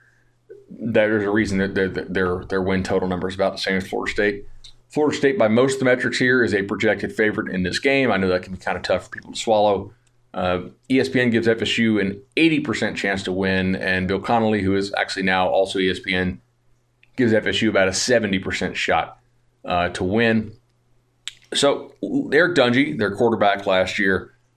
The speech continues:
often hurt, but when he was healthy, he played really well. He didn't get to play,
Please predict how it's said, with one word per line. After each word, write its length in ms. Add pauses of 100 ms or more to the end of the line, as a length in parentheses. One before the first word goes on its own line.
(120)
often 260
hurt, 320
but 140
when 100
he 60
was 160
healthy, 280
he 120
played 300
really 200
well. 280
He 120
didn't 220
get 100
to 80
play, 540